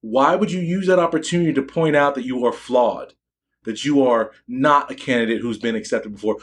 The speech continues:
who you are a candidate who they overlooked in the past? Why would you bring that up to them?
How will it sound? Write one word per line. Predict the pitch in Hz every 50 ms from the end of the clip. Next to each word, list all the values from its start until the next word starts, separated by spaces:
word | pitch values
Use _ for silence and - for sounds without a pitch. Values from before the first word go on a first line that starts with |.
| - - -
who | 147 160
you | 139 151 147 160
are | 156 143
a | 139
candidate | 139 - 165 160 143 135 135
who | 139 131 131
they | 135 -
overlooked | 165 170 165 135 135 135 120 123 156 190 - - -
in | - -
the | 120 107
past? | - 135 123 - - - -
Why | - 120 147
would | 180 190 185
you | 180 180
bring | 143 165 175 175
that | 175 165 151
up | 170 180 -
to | -
them? | 131 101 -